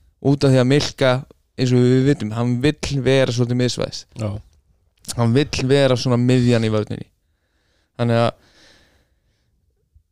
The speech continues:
Speaker 1: það er alveg lykilatriði að þeir sp-, að Þór nái upp sínum Þórs leik
Speaker 2: Mhm.
Speaker 1: til þess að eiga eitthvað séns í, í Keflavík.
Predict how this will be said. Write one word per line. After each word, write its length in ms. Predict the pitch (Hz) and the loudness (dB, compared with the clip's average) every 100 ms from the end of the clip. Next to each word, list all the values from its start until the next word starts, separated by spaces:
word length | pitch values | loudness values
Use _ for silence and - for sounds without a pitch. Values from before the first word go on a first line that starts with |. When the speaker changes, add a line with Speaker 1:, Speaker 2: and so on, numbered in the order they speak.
| _ - | _ -4
Speaker 1:
það 160 | 131 | 0
er 100 | 127 | 2
alveg 220 | 139 143 139 | 4 4 4
lykilatriði 920 | 151 190 214 123 123 160 104 76 120 - | 4 4 2 0 0 0 -2 -2 -4 -2
að 180 | 120 117 | -2 0
þeir 240 | 143 151 | 2 0
sp-, 200 | - - - - | -2 -12 -8 -2
að 160 | 127 | 0
Þór 300 | - 156 147 - - _ | 2 2 0 -4 -10 _
nái 600 | 131 135 151 170 143 135 | -2 0 2 4 4 4
upp 320 | 160 139 - - | 4 2 -2 -6
sínum 480 | - 160 160 147 127 | -6 -4 -2 0 -2
Þórs 360 | - 165 160 - - - | 0 0 0 -2 -6 -8
leik 640 | - 147 139 101 - - - | -2 0 2 0 -4 -12 -4
Speaker 2:
Mhm. 360 | 123 113 110 107 | 0 0 -2 -2
Speaker 1:
til 260 | - 165 165 | 0 2 2
þess 220 | 135 127 | 0 2
að 160 | 127 135 | 0 2
eiga 500 | 160 165 156 127 120 | 4 4 4 2 0
eitthvað 420 | - 175 - 117 - | 0 -4 -2 -4 -2
séns 520 | 104 76 - - - _ _ _ - | -4 -6 -8 -8 -10 _ _ _ -4
í, 160 | 135 - 123 | -2 0 -2
í 40 | |
Keflavík. 580 | 131 123 98 101 - | 0 0 0 -4 -6